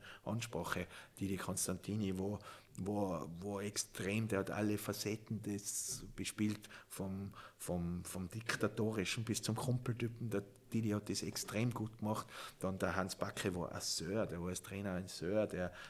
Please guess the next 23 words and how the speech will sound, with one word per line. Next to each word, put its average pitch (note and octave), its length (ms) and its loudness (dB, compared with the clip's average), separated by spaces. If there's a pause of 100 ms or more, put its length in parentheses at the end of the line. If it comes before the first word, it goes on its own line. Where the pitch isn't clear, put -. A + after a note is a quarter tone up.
(100)
der F2+ 80 0
hat F2+ 80 -4
nix G#2+ 260 -2
an, F#2+ 300 -2 (240)
der, F#2 180 0 (320)
der G2 100 2
hat - 160 -4
die, F#2 140 -2 (260)
der F#2 120 0
hat F2+ 160 0
die A2 60 0
behandelt F#2+ 540 0
wie G2+ 120 2
ein, F#2 360 0
wie F#2+ 140 0
ein F2+ 100 -2
Familienmitglied, G2 1000 0
der D2 80 -4
Hans F2 160 -4
Backe E2+ 400 -4
war F2+ 120 2
ein F2+ 100 -2
Sir G#2 420 4